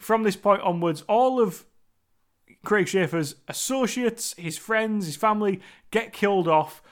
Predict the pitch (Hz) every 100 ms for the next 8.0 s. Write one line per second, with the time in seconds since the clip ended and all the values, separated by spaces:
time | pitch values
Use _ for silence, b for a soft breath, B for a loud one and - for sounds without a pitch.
0 | b - 175 170 160 151 147 143 143 156
1 | 131 - - 233 220 - 151 - 151 -
2 | 214 214 202 190 190 196 185 - 208 202
3 | 196 - B B B 196 202 185 175 156
4 | - 190 214 208 202 196 196 185 180 -
5 | - 214 226 214 170 160 160 190 175 156
6 | - 185 170 143 190 156 - 170 185 214
7 | 208 214 196 165 151 - 214 226 226